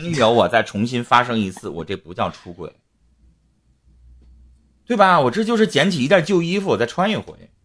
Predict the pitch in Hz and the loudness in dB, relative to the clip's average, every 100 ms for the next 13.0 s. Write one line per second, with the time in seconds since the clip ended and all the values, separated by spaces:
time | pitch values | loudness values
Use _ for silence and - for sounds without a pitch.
0 | _ _ _ _ _ _ _ _ _ _ | _ _ _ _ _ _ _ _ _ _
1 | _ _ _ 170 175 156 139 156 220 190 | _ _ _ -4 2 4 6 4 4 2
2 | 214 233 226 139 117 185 180 160 170 160 | 2 4 4 4 2 2 2 2 0 2
3 | 156 - _ _ 127 - _ - - 202 | 0 0 _ _ -2 -2 _ -12 2 2
4 | 208 185 170 170 135 180 180 185 139 170 | 2 0 4 4 4 4 4 2 -2 0
5 | 202 165 127 98 85 90 143 196 156 104 | 2 4 4 2 0 0 0 2 2 2
6 | - - 80 _ _ _ - 180 - - | -2 -12 -16 _ _ _ 0 0 0 -6
7 | 98 117 160 190 123 95 - _ - _ | -6 -2 4 4 4 2 -6 _ -20 _
8 | _ _ 202 135 - - - _ _ _ | _ _ 2 2 -2 -6 -6 _ _ _
9 | _ _ _ _ _ - 123 95 - _ | _ _ _ _ _ -2 0 0 -8 _
10 | _ _ _ 240 233 196 160 143 196 147 | _ _ _ 2 4 6 6 6 4 4
11 | 127 208 202 175 147 143 131 104 127 156 | 4 4 4 4 2 0 0 0 0 2
12 | 165 156 - 240 127 107 98 98 85 | 2 0 -2 0 2 2 0 -2 -6